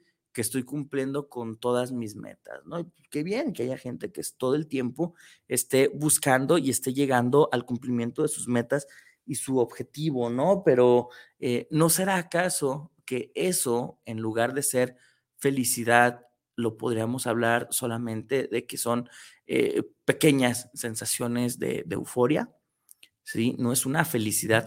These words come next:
como tal, no es algo que te mantenga como en ese estado de,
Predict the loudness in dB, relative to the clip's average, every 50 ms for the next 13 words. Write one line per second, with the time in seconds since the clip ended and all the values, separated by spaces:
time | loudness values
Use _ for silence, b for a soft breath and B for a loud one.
0 | -4 -10 -6 -4 -2 -2 -2 -2 -4 -6 -8 -2 0 2 4 6 4 4 4 0
1 | -4 B B B B B B B _ 2 6 6 8 8 8 6 6 8 8 8
2 | 8 8 8 8 8 8 8 6 2 -2 0 2 2 4 4 2 2 2 2 0
3 | 2 2 0 0 -2 -2 -4 -4 -2 -2 -2 -2 0 -2 -2 -2 -4 -2 0 2
4 | 2 2 2 2 2 0 0 0